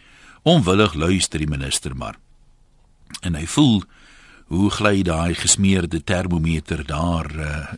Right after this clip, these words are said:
in sy onnoemlike in. En, ehm, sy ore raak warm en hy hoor die stafverpleegster sê, "Ek moet net gou iets gaan haal. Jy moet nou net doodstil so staan tot ek terugkom. Moenie roer nie." Sy stap uit,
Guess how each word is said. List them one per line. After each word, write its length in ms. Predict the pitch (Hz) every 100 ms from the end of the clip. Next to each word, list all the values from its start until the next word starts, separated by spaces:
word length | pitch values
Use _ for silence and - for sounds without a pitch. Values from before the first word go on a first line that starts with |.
| 85
in 80 |
sy 160 | 82 85
onnoemlike 720 | 101 90 82 110 82 82 87
in. 240 | - 101 - _ - - - - - _ - _
En, 320 | 87 90 85
ehm, 280 | 82 85 80 78 90
sy 120 | - -
ore 240 | 107 104 87
raak 280 | 85 80
warm 320 | 73 85 95 82
en 80 |
hy 60 | 69
hoor 160 | 64 78
die 100 | 85
stafverpleegster 800 | - 76 87 - 85 85 80
sê, 280 | - - 80 - _ - - -
"Ek 120 | -
moet 100 | 190
net 100 | 214
gou 120 | 175
iets 140 | 113 -
gaan 160 | 90
haal. 320 | 76 82 82 - - - -
Jy 120 | 92
moet 80 | 120
nou 100 | 131
net 160 | 175 101
doodstil 640 | - 117 170 156 - 101 95
so 240 | - 92
staan 340 | 87 - 90 90
tot 180 | 113
ek 120 | 110 -
terugkom. 480 | 87 82 - 64 -
Moenie 300 | 135 180 90
roer 480 | 92 117 117 87 65
nie." 140 | 60 - _ _ - - - - - -
Sy 180 | 98
stap 340 | 95 - 117 -
uit, 320 | 208 - -